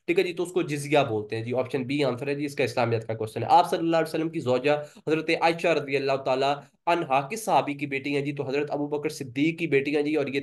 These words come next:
तीसरी वाइफ है हजूर की। हजूर का इनके साथ निकाह छह साल की उम्र में हुआ था, और तब हजूर की उम्र जो थी वो पचास साल थी। जब हजूर ने इनके साथ जो है ना जी वो रुखसती हुई हजूर के साथ इनकी, तो तब हजूर की उम्र फिफ्टी थ्री ईयर्स थी,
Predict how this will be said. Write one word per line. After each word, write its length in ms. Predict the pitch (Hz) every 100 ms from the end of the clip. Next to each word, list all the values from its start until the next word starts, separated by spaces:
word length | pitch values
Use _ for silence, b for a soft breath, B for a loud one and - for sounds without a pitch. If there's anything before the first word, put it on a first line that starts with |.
| 143
तीसरी 340 | 185 180 170
वाइफ 260 | 143 135 139
है 80 | 156
हजूर 240 | 131 139
की। 240 | 135 151 160 B B
हजूर 280 | 135 143 160
का 80 | 160
इनके 180 | 151 147
साथ 260 | 151 143 139
निकाह 300 | 131 147 147
छह 200 | 147 123
साल 220 | 143 139
की 80 | 160
उम्र 200 | 160 156
में 100 | 160
हुआ 180 | 151 147
था, 180 | 156 151 151 B -
और 280 | 139 139 131
तब 160 | 147 151
हजूर 360 | 131 120 139
की 280 | 143 170 165 160
उम्र 200 | 147 143
जो 100 | 143
थी 140 | 143 151
वो 120 | 139
पचास 420 | 139 120 120 -
साल 140 | 160 151
थी। 240 | 160 160 151 B -
जब 200 | 151 151
हजूर 320 | 151 131 139
ने 160 | 143 147
इनके 180 | 143 143
साथ 200 | 143 139
जो 100 | 135
है 60 |
ना 80 | 135
जी 140 | 139 139
वो 140 | 131
रुखसती 340 | 131 123 - 175
हुई 200 | 143 143
हजूर 240 | 127 127
के 80 | 143
साथ 200 | 139 135
इनकी, 260 | 135 135
तो 100 | 135
तब 200 | 127 139
हजूर 300 | 131 120 139
की 100 | 143
उम्र 180 | 156 143
फिफ्टी 260 | 143 139 139
थ्री 180 | - 135
ईयर्स 280 | 160 165 160
थी, 200 | - 151